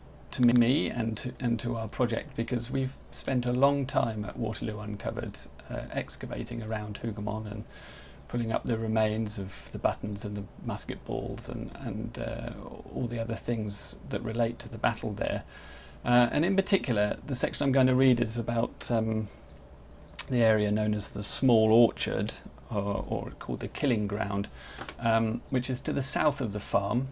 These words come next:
Um, basically, the French had to fight their way through a hedge and then cross this piece of open ground before they could try and get, get to the walls, uh, and scale it. Uh, so I'll just carry on reading now.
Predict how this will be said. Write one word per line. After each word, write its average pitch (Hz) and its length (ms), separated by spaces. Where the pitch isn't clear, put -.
Um, 113 220
basically, 123 480
the 107 80
French 120 460
had 117 240
to 117 340
fight 131 320
their 117 160
way 110 220
through 110 240
a 107 40
hedge 143 440
and 110 140
then 107 120
cross - 360
this 123 160
piece 123 220
of 117 180
open 127 300
ground 110 320
before 107 280
they 107 140
could 104 160
try 117 220
and 107 100
get, - 140
get - 220
to 113 100
the 110 80
walls, 107 560
uh, 101 360
and 104 180
scale 117 460
it. - 220
Uh, 107 160
so - 180
I'll 139 80
just 135 240
carry 120 180
on 107 160
reading 101 320
now. 98 280